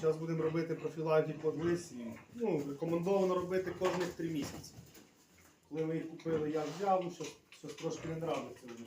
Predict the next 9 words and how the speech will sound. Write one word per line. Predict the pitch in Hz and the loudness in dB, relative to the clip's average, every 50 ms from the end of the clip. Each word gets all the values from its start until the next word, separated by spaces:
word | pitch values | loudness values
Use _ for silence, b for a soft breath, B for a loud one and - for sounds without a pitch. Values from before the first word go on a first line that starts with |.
| - - - | -14 -12 -8
багатовато | - - 135 139 139 139 135 - 139 | -8 -6 -4 -2 -2 -2 -4 -4 -8
щось | 143 - 139 | -10 -10 -10
почали | - 143 135 - - 147 143 165 | -6 -6 -6 -6 -6 -8 -8 -8
їсти. | 170 185 180 - - 139 170 | -6 -6 -8 -8 -8 -10 -8
Ну, | 165 131 120 | -6 -6 -6
я | 123 135 | -6 -8
вирішив | 135 120 - - - 139 135 135 | -8 -8 -10 -10 -6 -6 -6 -4
проколоти | - 127 - 139 131 143 139 139 - - | -6 -10 -8 -6 -4 -2 -2 -2 -2 -6
їх | 123 120 117 | -8 -10 -10